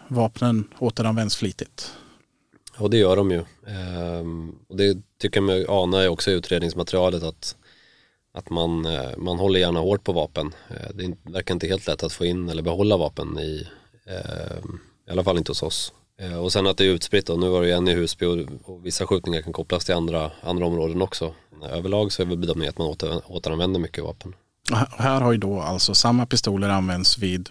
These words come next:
Speaker 1: flera skjutningar, även vid en musikvideoinspelning. Hur, hur viktigt är det för er att få bort dem?
Speaker 2: Nej, men att få bort ett vapen är ju, det är ju såklart den viktigaste direkta anledningen till att man väljer att inte skjuta någon. Eh, men det är ju inget, det är ju inget långsiktigt, eh, tänk, utan vi kan ju ta vapen varje dag, men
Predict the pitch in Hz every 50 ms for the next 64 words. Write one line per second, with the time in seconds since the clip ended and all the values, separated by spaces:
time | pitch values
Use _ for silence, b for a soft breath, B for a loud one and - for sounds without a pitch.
0 | - _ - - 160 170 170 151 - - 151 113 - - - 92 90 87 87 87
1 | 101 113 117 95 117 117 110 101 104 123 139 143 113 104 98 90 90 92 98 92
2 | 90 90 87 90 - 101 98 - 117 107 95 - 101 101 98 90 90 92 92 87
3 | 90 95 - - - 104 98 87 87 98 101 110 120 123 113 147 135 120 135 139
4 | 143 131 - - 131 - 131 123 117 - 127 - - 156 160 147 135 120 104 -
5 | 117 104 123 160 - - _ _ - - - - - _ _ _ _ _ _ _
6 | - - 107 107 110 107 98 101 - - - - 107 - - 113 113 113 104 110
7 | 98 104 113 131 123 - 131 127 123 113 107 104 95 104 120 127 127 120 139 123
8 | 107 87 - - 90 90 90 - - - 90 - - 90 85 82 98 92 104 110
9 | - - - - 123 117 101 92 85 78 87 87 82 90 85 85 - 90 87 85
10 | 87 73 76 69 82 92 87 85 82 82 90 87 87 - - 101 90 85 - 113
11 | 113 87 67 - B B B B B B - - 90 87 82 71 87 95 95 98
12 | 95 95 95 92 65 80 95 98 98 95 92 92 92 87 110 113 107 90 - -
13 | 107 - - - 113 - - _ - - - - - 87 87 90 90 82 - -
14 | 90 67 73 82 - - 73 - 78 78 80 80 78 87 90 - - 101 98 95
15 | - 95 90 87 87 85 82 - - 85 85 82 85 87 87 82 82 87 95 101
16 | 95 87 82 85 82 80 82 87